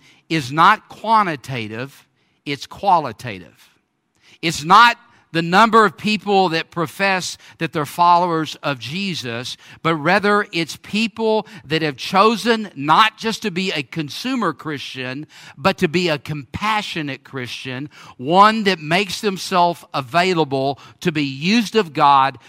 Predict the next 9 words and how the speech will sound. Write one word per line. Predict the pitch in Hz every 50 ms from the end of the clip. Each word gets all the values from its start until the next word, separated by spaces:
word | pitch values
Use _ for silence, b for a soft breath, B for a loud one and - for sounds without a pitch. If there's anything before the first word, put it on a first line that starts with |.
| b b b b
to | - 170 156
touch | - - - 208 214 - - -
the | - 190 185
needs | 170 170 170 165 165 160 147 123 -
of | - - 139 117
people | _ - 185 180 180 139 - 135 127 123 120 117 113 b b b b b
in | 131 131 139 139
everyday | 147 135 131 139 131 120 131 127 123
life. | 123 123 120 117 113 110 98 101 _ _